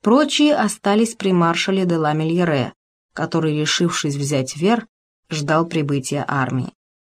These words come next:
Едва королева успела расположиться в домике, который стараниями Наноны превратился в удобное и почти великолепное жилище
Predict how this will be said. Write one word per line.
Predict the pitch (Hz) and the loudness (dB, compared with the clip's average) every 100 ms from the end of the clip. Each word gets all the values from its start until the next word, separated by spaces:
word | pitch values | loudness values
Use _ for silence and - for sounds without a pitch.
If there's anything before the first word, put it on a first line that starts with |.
| _ _ _ _ _ | _ _ _ _ _
Едва | - 196 196 240 | 0 2 4 4
королева | 269 254 254 247 254 240 | 4 6 6 8 6 4
успела | - 214 - 214 190 170 | 0 -2 0 2 4 2
расположиться | 170 - 170 165 180 175 160 | 0 0 0 2 0 0 -4
в | 151 | -2
домике, | 160 262 214 175 135 | 2 4 4 2 -2
который | 147 147 151 | -2 -2 -2
стараниями | 147 - 156 160 156 151 151 | -2 -2 0 0 0 0 0
Наноны | 160 180 175 147 135 | 0 2 2 2 0
превратился | 135 139 143 143 160 156 156 | -2 -2 -2 -2 -2 -2 -2
в | 143 | -2
удобное | 139 170 220 170 160 156 | 0 2 2 2 0 -2
и | 180 | -4
почти | 175 165 - 180 | -2 -2 -2 0
великолепное | 170 165 170 170 165 160 151 | 0 0 0 0 0 -4 -2
жилище | 156 208 262 - 147 | 0 0 0 0 -2